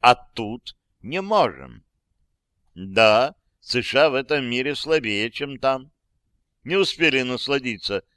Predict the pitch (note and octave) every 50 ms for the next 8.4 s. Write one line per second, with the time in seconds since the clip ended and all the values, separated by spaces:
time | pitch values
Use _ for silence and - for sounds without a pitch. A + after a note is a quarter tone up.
0 | _ _ _ C3 C3 B2 - - A#2+ A#2 A2+ A2+ A#2 A#2 A2+ A#2 A#2 B2+ C3 A2+
1 | - G#2+ G#2 G2 F2+ F2+ F2 E2+ F2 F2+ E2+ - _ _ _ _ _ _ - E3+
2 | F3 F3 E3 C#3+ - D#3 E3+ D#3+ C#3 - - C#3+ C#3+ D3 C3 B2 D3 D3 D3 C#3+
3 | C3 A2 G2 G2+ - - A#2+ A#2+ B2 A2 A#2 A2+ G#2+ G2 F#2+ G2 F#2 F2+ G2+ A#2+
4 | A#2+ A#2 G#2+ F2+ C#2 B1 B1 _ _ _ _ _ _ _ _ _ _ _ _ _
5 | _ _ _ _ _ C3+ C#3 C#3 C3 C3 A#2 A2+ A2 A2+ A#2 G#2+ _ D3 D3 C#3+
6 | - - - B2+ B2 A#2 B2+ C3+ C3 A#2+ B2+ G#2 _ - B2+ A2+ - _ _ -
7 | C3 B2 B2 A#2+ A#2+ A#2+ A#2 _ _ _ _ _ - G2+ A#2+ B2 A#2+ A2+ A#2 A2+
8 | A2+ A#2+ A#2 - - - -